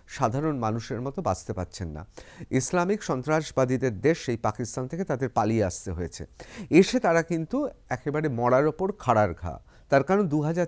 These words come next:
চব্বিশের একত্রিশে ডিসেম্বর পর যারা ঢুকেছেন, তাদের আপনারা জানেন যে তাদের কোনোভাবেই নাগরিকত্ব দেওয়া হবে না। তাহলে তারা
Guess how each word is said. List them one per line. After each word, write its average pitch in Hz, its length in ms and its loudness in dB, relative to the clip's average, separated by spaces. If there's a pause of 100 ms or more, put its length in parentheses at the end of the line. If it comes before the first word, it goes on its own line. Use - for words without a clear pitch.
চব্বিশের 156 400 -4 (100)
একত্রিশে 175 540 0
ডিসেম্বর 151 480 0
পর 120 360 0
যারা 120 200 2
ঢুকেছেন, 131 460 -2 (880)
তাদের 151 260 10
আপনারা 131 380 2
জানেন 143 380 4 (260)
যে 120 300 2 (680)
তাদের 131 280 2
কোনোভাবেই 160 520 -2
নাগরিকত্ব 113 760 -2
দেওয়া 98 180 4
হবে 80 220 -6
না। 82 100 -8
তাহলে 170 240 -6
তারা 185 220 -4